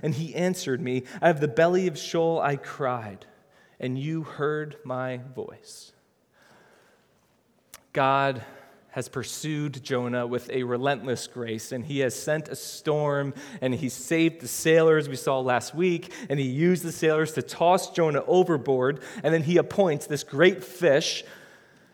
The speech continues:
to swallow up Jonah, and in the belly, Jonah now prays to the Lord. Notably, the first time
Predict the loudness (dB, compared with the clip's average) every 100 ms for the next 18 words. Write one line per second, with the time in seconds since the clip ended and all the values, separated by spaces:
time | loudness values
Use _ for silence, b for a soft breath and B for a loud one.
0 | B B _ -10 -10 2 6 6 6 4
1 | 2 0 0 2 0 0 -4 -4 0 0
2 | 0 0 0 2 0 -4 -8 -12 B B
3 | -2 -2 -2 -4 -4 -4 -4 -4 -6 0
4 | 0 2 -2 -6 -12 -16 -12 -10 -8 -10
5 | -10 -16 b b b b _ _ _ -14
6 | -2 0 0 -2 -4 -8 -20 _ -8 -6
7 | -2 -2 -2 -10 -2 0 0 -4